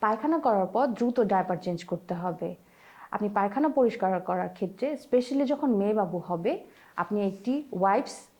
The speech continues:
কটন বল কিংবা সুতির নরম কাপড় দিয়ে আপনি পর-, পরিষ্কার করবেন প্রস্রাবের রাস্তা থেকে পায়খানার রাস্তা দিকে, মানে উপর থেকে নিচের দিকে।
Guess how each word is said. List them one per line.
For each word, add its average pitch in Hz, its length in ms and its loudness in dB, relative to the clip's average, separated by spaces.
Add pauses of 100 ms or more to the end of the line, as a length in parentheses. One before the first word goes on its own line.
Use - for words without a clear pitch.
(260)
কটন 208 420 2
বল 254 180 0 (120)
কিংবা 330 260 2
সুতির 277 440 0
নরম 220 420 4
কাপড় 214 420 0
দিয়ে 202 460 0 (280)
আপনি - 260 -6
পর-, 214 260 2
পরিষ্কার 214 400 0
করবেন 196 440 2 (500)
প্রস্রাবের 262 440 4
রাস্তা 190 260 0
থেকে 226 240 -2
পায়খানার 220 480 0
রাস্তা 180 220 -2
দিকে, 180 220 -4
মানে 247 220 2
উপর 294 320 0
থেকে 311 220 0
নিচের 196 340 2
দিকে। 175 240 -2